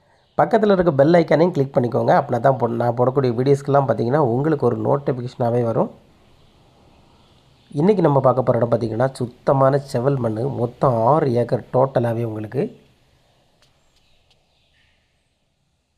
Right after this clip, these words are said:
மண்ணோட கலரை பார்த்தாலே தெரியும் உங்களுக்கு.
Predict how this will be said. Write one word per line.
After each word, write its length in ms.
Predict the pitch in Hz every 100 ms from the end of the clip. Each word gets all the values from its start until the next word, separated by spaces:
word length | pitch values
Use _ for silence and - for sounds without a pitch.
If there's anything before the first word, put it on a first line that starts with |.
| _ _ _ _ _ _ _ _ _ _ _ _ _ 139 117
மண்ணோட 260 | 117 139 139
கலரை 340 | 135 120 135 127
பார்த்தாலே 380 | 127 123 123 123
தெரியும் 300 | 113 120 113
உங்களுக்கு. 320 | 113 113